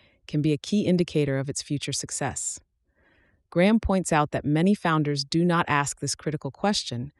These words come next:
and this often leads to failure. He also states that there is a stark distinction between rapid growth and low-cost operations,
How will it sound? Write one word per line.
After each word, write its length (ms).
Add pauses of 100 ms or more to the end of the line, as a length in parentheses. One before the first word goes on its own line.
(420)
and 140
this 200
often 400
leads 280
to 80
failure. 540 (1160)
He 160
also 320
states 460
that 160
there 160
is 80
a 60
stark 500
distinction 500
between 360
rapid 420
growth 420
and 220
low-cost 560
operations, 800